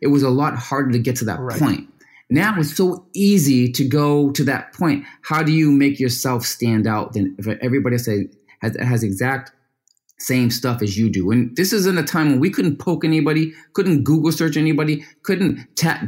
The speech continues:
Speaker 1: you know, we couldn't do any of that stuff. It was just knocking on doors and making phone calls and then getting on set and making it happen.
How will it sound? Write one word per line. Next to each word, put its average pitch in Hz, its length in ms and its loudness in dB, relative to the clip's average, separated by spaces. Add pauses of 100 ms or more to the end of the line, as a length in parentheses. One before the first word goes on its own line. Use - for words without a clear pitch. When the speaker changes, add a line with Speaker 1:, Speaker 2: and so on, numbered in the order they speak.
(100)
Speaker 1:
you 170 120 0
know, 151 80 2
we 147 120 2
couldn't 175 280 -2
do 160 160 2
any 220 160 2
of 175 60 2
that - 180 -4
stuff. - 320 -8 (240)
It - 60 -2
was 151 140 2
just 143 220 -2 (300)
knocking 151 320 0
on 160 160 2
doors 151 240 2
and 127 80 4
making 135 280 2
phone 123 280 2
calls 85 340 -6
and 113 140 2
then 110 80 2
getting 127 240 2
on 117 80 2
set - 200 -4
and 104 120 0
making 110 220 0
it 87 100 -6
happen. 98 340 -8